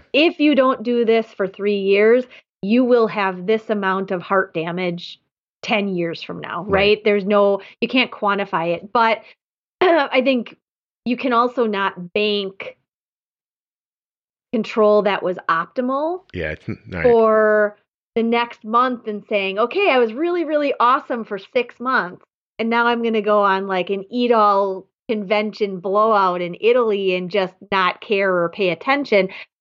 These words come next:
Speaker 1: Detrimental stuff could be happening. Could.
Speaker 2: Yeah.
Speaker 1: I, I don't know what's happening in your body.
Speaker 2: Right, but
Speaker 1: It's
Speaker 2: you don't
Speaker 1: certainly
Speaker 2: either.
Speaker 1: not, it's not great for you,
Speaker 2: <laughs> Yeah.
Speaker 1: but it's, you know, but you, you're not, you can't bank on the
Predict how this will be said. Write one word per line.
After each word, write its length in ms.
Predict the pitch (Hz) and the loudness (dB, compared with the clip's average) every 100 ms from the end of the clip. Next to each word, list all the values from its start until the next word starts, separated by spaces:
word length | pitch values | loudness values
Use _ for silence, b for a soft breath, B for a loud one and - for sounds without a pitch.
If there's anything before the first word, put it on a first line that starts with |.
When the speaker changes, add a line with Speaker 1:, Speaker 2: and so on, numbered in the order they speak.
| _ _ _ | _ _ _
Speaker 1:
Detrimental 1120 | 240 247 - 277 269 262 247 226 214 202 190 - _ _ _ _ - | 0 0 -4 -2 0 -2 -2 -2 0 0 -4 -10 _ _ _ _ 0
stuff 220 | 285 - | 0 0
could 200 | - 294 | -2 0
be 140 | 240 | 2
happening. 460 | 240 226 214 165 127 _ - | 0 0 -4 -6 -16 _ 0
Could. 200 | - - | 0 0
Speaker 2:
Yeah. 40 | - _ _ | -10 _ _
Speaker 1:
I, 80 | 156 - - | -10 -2 2
I 20 | 214 | 4
don't 200 | 330 214 | 4 0
know 100 | 175 | -2
what's 220 | 175 180 | -4 -6
happening 440 | 180 170 180 175 | -10 -8 -10 -10
in 120 | 170 | -10
your 120 | 170 165 | -10 -8
body. 300 | 165 160 175 | -6 -2 0
Speaker 2:
Right, 200 | 101 - - | 0 -2 -2
but 80 | 120 | 0
Speaker 1:
It's 80 | |
Speaker 2:
you 60 | 123 | 4
don't 140 | 131 117 | 4 4
Speaker 1:
certainly 100 | 143 | 2
Speaker 2:
either. 280 | 101 85 - - | 2 -2 -8 -10
Speaker 1:
not, 140 | 123 - | -8 -4
it's 120 | 254 | -2
not 220 | 277 240 | -2 -2
great 380 | 190 202 285 415 | -4 0 0 0
for 100 | - | 0
you, 400 | 226 190 185 262 | -2 -2 -2 -2
Speaker 2:
<laughs> 40 | 262 | -2
Yeah. 60 | - | 0
Speaker 1:
but 260 | 214 214 220 | 0 0 -2
it's, 180 | 226 _ _ - | -4 _ _ -6
you 60 | |
know, 220 | 220 202 220 | 0 0 2
but 220 | 233 220 | 0 -2
you, 320 | 247 269 254 B B | -6 -6 -8 B B
you're 100 | 262 | -2
not, 320 | 277 294 294 | 2 0 0
you 100 | 254 | -4
can't 320 | 247 330 208 | -6 -6 -2
bank 320 | 208 254 269 269 | 2 2 0 -2
on 200 | 226 | -2
the 100 | 214 | -2